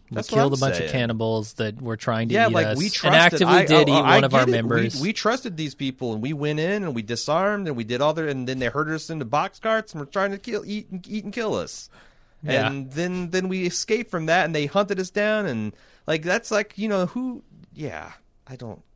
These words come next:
Speaker 2: Yeah, there's lots of stories you could tell that don't involve l-, current local controversial events, man.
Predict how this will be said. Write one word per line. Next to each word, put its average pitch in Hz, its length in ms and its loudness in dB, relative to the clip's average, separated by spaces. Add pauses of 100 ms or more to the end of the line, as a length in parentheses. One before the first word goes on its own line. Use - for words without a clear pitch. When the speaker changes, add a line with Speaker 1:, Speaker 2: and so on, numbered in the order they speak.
Speaker 2:
Yeah, 107 260 -14 (1000)
there's 139 140 -10
lots 160 340 0
of 123 60 -10
stories 143 320 -4
you 117 80 -10
could 107 140 -12
tell 139 200 -2
that 98 120 -10
don't 110 200 -4
involve 104 720 -4 (520)
l-, 92 260 -10
current 120 380 -6
local 104 540 -4 (100)
controversial 101 840 -8
events, 90 460 -8
man. 82 380 -12